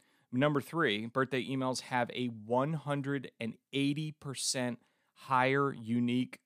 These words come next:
click-through rate than promotional emails. So,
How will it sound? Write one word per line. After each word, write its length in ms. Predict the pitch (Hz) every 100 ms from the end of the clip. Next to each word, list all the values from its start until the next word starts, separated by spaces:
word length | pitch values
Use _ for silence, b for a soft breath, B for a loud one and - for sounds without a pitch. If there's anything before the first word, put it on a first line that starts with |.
| -
click-through 600 | - 135 - - 123 107
rate 420 | 107 104 104 -
than 160 | 117 104
promotional 680 | - 107 104 - 110 98 -
emails. 500 | 113 95 95 - - _ b b b b
So, 460 | - - 123 -